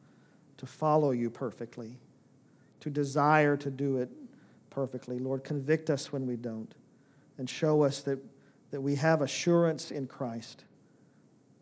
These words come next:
that we don't have to be afraid because of the curse of the law, but that we can serve you rightly in Jesus. Give us boldness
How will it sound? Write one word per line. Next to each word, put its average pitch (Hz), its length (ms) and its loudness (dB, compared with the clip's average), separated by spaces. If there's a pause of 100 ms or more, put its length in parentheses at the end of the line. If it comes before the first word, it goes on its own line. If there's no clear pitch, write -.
(1200)
that 143 60 -8
we 147 100 4
don't 165 120 4
have 185 160 4
to 175 60 -2
be 165 120 4
afraid 170 580 4
because 135 240 -2
of 127 100 -4
the 123 80 -4
curse 170 420 0
of 120 100 -4
the 120 100 -6
law, 110 400 -8 (800)
but 139 120 -10
that 147 80 0
we 147 120 2
can 143 160 -2
serve 147 320 2
you 135 100 0
rightly 127 440 0
in 117 100 -2
Jesus. 113 520 -8 (1600)
Give 139 160 0
us 131 120 -4
boldness 131 680 0